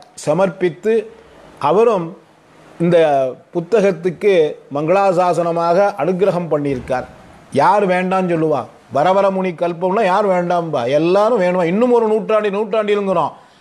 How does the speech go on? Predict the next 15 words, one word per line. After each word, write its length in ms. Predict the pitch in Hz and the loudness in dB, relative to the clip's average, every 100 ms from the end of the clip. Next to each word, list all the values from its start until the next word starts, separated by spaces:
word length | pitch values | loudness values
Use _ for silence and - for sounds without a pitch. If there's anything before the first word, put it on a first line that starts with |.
| _ - - - - | _ -20 -20 -20 -10
இது 200 | - 156 | -2 0
இன்னும் 200 | 185 185 | 2 2
யுகயுகமா 520 | 160 156 202 208 220 240 | 2 4 4 4 2 2
இதுன்னு 300 | 214 202 214 | 2 0 -2
சொல்லத்தான் 580 | 180 170 180 170 170 185 | -2 0 -2 0 -2 -2
செய்வா. 260 | 143 131 117 - - - - - | -6 -4 -6 -8 -20 -20 -20 -6
அப்போ 260 | 156 214 | -2 0
அந்த 140 | 226 175 | 2 2
வரவரமுனி 720 | 156 185 233 240 233 214 202 | 2 2 2 0 0 -2 -4
கல்பத்துக்கு 800 | - 180 180 196 165 185 165 208 | -2 -2 -2 -4 -2 -6 -4 0
எல்லா 420 | 170 175 185 190 180 | 2 2 0 0 -2
அனுகிரகங்களும் 960 | 185 165 185 180 180 175 208 170 151 - - _ _ - - | -4 -2 0 0 0 2 2 2 0 -6 -20 _ _ -12 -2
கிடைச்சிருக்கு. 580 | 160 147 131 110 113 - - | 0 0 -6 -6 -10 -14 -10
இதையே 640 | - 170 220 226 190 170 175 - _ _ _ - | -2 2 4 4 2 0 -4 -18 _ _ _ -14
ஸ்ரீபெரும்புதூர்ல 1200 | - 185 220 233 220 220 208 196 208 196 165 160 | 0 2 4 2 2 0 2 0 0 0 0 -2